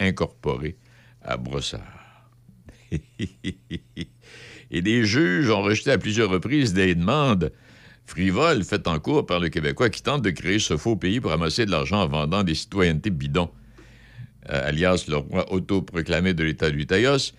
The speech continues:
il a tenté de faire reconnaître à plusieurs reprises des jugements émis par un tribunal fictif qu'il a inventé dans son pays imaginaire. Il s'est même rendu en février deux mille vingt-trois. Ouais. <laughs>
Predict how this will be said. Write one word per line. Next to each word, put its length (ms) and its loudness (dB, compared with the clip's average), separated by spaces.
il 120 0
a 100 2
tenté 300 0
de 80 2
faire 180 0
reconnaître 440 0
à 60 0
plusieurs 320 0
reprises 340 -2
des 160 2
jugements 460 0
émis 240 -2
par 180 0
un 100 2
tribunal 560 0
fictif 460 -2
qu'il 180 2
a 60 6
inventé 560 2
dans 160 -2
son 180 0
pays 280 -2
imaginaire. 680 -4
Il 80 0
s'est 180 2
même 200 2
rendu 340 2
en 140 4
février 420 2
deux 220 4
mille 240 2
vingt-trois. 760 2
Ouais. 380 4
<laughs> 60 -10